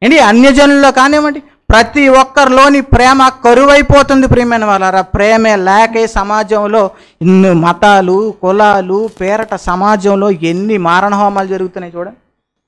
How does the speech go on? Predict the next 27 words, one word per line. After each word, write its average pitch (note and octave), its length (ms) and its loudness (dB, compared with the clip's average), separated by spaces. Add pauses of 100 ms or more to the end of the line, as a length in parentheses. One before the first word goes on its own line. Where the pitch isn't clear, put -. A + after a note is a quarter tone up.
(400)
ఈరోజు B3 220 2
భారతదేశంలో B3+ 1080 2
కూడా C#4 280 0
ఇన్ని C4 520 0
వర్గాలు A#3 480 0
రావడానికి B3+ 400 0
కారణం B3 300 -2
ఏంటి A#3+ 120 -6
తెలుసా? A#3 320 -6 (400)
ప్రేమ F3 340 -6
లేకపోవడమే. D#3 760 -10 (1040)
అంటే A#3 100 0
క్రైస్తవులు B3 580 0
అంటే A#3+ 180 0
హైందవులకు B3 540 0
పడట్లేదు, B3+ 480 0
హైందవులు B3+ 440 4
అంటే B3 240 0
క్రైస్తవులకు B3+ 600 0
పడట్లేదు, B3+ 500 0 (380)
అంటే B3+ 160 2
ఏదైనా C#4 800 4
పట్టలేదు C4+ 400 0
ప్రియమైన A3+ 380 -4
వాళ్ళారా. F#3+ 320 -4
కానీ F#3 200 -4
భారతదేశంలో F#3+ 1080 -2